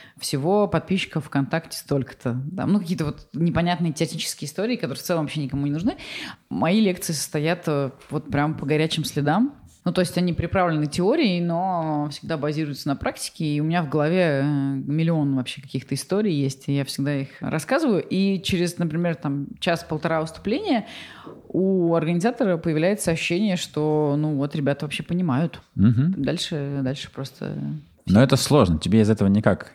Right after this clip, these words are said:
Speaker 2: не выйти. Ну, то есть пока ты, наверное, и не хочешь, да? Или хочешь, <laughs> или выйти.
Speaker 1: А выйти куда?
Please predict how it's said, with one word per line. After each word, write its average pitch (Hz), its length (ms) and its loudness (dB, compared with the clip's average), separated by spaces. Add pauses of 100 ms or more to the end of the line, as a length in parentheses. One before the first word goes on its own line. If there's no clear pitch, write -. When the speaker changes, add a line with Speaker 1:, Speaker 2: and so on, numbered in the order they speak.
(560)
Speaker 2:
не 95 180 4
выйти. 82 300 4
Ну, 80 100 4
то 78 80 2
есть - 140 -2
пока 90 240 4
ты, - 80 0
наверное, 87 340 4
и - 20 4
не 90 120 2
хочешь, 143 480 -2
да? 92 300 0 (220)
Или 92 200 4
хочешь, - 600 2 (380)
<laughs> - 400 4
или 107 180 8
выйти. 101 600 6 (100)
Speaker 1:
А 196 220 4
выйти 202 280 0
куда? 180 380 2